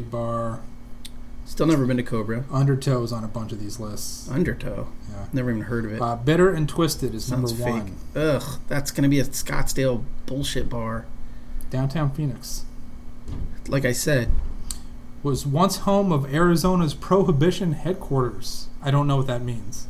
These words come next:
Speaker 1: Oh, what?
Speaker 2: Like,
Speaker 1: Yeah.
Speaker 2: the, the authority that enforced Prohibition?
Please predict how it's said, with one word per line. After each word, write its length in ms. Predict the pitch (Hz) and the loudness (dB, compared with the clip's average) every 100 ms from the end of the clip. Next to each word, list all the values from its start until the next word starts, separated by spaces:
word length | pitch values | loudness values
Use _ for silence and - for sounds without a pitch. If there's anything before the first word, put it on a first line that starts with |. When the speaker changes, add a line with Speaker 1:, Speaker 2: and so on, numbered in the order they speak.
| - | -2
Speaker 1:
Oh, 440 | 139 131 127 - - | 0 0 0 0 -2
what? 140 | 175 143 | 0 4
Speaker 2:
Like, 260 | 131 127 - - - - | 4 2 -6 -8 -8 -4
Speaker 1:
Yeah. 300 | 147 147 131 | 0 4 4
Speaker 2:
the, 40 | 120 | 4
the 160 | 127 120 117 110 110 | 0 0 0 -2 -4
authority 440 | - - - 131 | 2 6 8 8
that 160 | 120 110 - - - - - - | 4 2 -2 -2 -4 -6 -8 -2
enforced 500 | 139 - 151 185 - | -2 0 2 2 2
Prohibition? 720 | - 208 208 226 226 254 269 | 2 2 2 0 -2 -2 -2